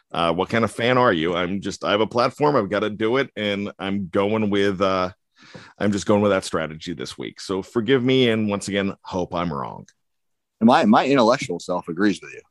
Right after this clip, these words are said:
Speaker 2: You know, when I reason it all out, L A wins this game. The Steelers are so banged up, yada, yada, yada.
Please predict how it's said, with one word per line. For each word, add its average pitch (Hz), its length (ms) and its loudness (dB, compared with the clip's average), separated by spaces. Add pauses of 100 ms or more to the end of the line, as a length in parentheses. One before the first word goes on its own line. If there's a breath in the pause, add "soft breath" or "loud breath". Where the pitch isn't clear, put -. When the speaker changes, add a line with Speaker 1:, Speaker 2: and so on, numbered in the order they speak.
Speaker 2:
You 85 120 -2
know, 87 160 0 (260 loud breath)
when 120 140 6
I 135 60 8
reason 131 440 10
it 120 100 8
all 113 200 8
out, 117 240 4 (760)
L 139 200 4
A 123 80 0
wins 110 260 -6
this - 140 -20
game. 107 220 -6 (180)
The 98 80 -10
Steelers 123 420 2
are 90 40 -10
so 120 340 2
banged 104 360 -2
up, 82 240 -6
yada, 98 240 0
yada, 90 220 -2
yada. 80 320 -4